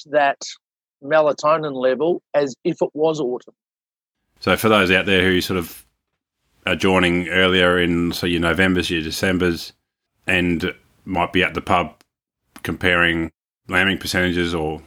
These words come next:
Speaker 2: or scanning percentages with someone who's put the rams out in March, you're at a sort of twenty percent discount or disadvantage
Speaker 1: Yeah.
Speaker 2: before you even get started.
Speaker 1: Correct.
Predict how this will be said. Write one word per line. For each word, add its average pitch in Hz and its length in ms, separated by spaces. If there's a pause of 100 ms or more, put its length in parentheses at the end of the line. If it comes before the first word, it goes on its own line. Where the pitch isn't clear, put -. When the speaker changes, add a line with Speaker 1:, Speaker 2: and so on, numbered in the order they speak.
(100)
Speaker 2:
or 80 180
scanning 95 340
percentages 85 540
with 87 120
someone 90 320
who's 80 420 (500)
put - 120
the 87 100
rams 87 260
out 85 140
in 82 80
March, 92 640 (180)
you're 90 200
at 90 120
a 82 240 (380)
sort 85 140
of 73 40
twenty 87 220
percent 80 280
discount 87 500
or 82 260 (260)
disadvantage 87 520
Speaker 1:
Yeah. 135 120
Speaker 2:
before 98 160
you 85 80
even 82 140
get 76 140
started. 85 320 (720)
Speaker 1:
Correct. 190 400